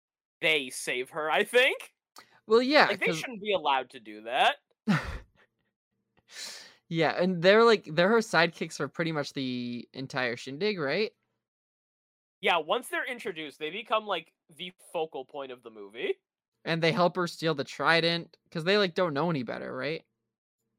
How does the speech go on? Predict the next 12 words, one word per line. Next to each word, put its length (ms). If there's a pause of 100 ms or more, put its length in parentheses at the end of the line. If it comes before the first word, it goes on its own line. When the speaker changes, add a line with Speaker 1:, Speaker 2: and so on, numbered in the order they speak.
(640)
Speaker 1:
No, 100
Speaker 2:
Yeah. 0
Speaker 1:
they're 200
idiots. 520 (240)
Speaker 2:
<laughs> 0
Yeah. 420 (680)
Speaker 1:
They're 100
just 180
your 120
classic 580
buffoons. 880
Speaker 2:
Mm-hmm. 400